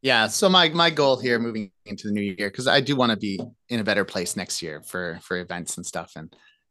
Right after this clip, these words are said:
um, it's, you know, I, I actually just listened to a, um, I think it was a podcast where Lionel Sanders was, uh,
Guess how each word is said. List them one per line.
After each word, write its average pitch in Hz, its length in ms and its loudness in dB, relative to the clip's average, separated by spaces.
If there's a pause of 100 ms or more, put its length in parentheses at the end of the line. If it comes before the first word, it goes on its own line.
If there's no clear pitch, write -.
(180)
um, 85 340 -8
it's, 101 380 -6
you 117 80 -2
know, 98 80 0
I, 78 140 -4 (880)
I 127 120 4
actually 127 500 4
just 120 180 0
listened 117 500 2
to 110 360 2 (380)
a, 92 400 -4 (420)
um, 92 400 -4
I 87 60 -6
think - 160 -4
it - 40 -2
was 202 100 0
a 104 40 -2
podcast 85 560 -2
where 101 140 0
Lionel 90 320 0
Sanders 92 680 -4
was, 92 300 -4
uh, 85 320 -2